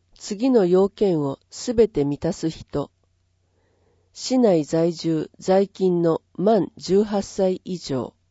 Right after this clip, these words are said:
電子メールを利用でき、市からのメールを受信できる人。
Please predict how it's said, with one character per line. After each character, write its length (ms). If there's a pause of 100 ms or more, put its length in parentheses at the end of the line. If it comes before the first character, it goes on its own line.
(1120)
電 220
子 180
メ 200
ー 40
ル 180
を 120
利 180
用 200
で 160
き、 260 (240)
市 240
か 140
ら 120
の 140
メ 240
ー 40
ル 180
を 160 (100)
受 160
信 300
で 140
き 160
る 120
人。 340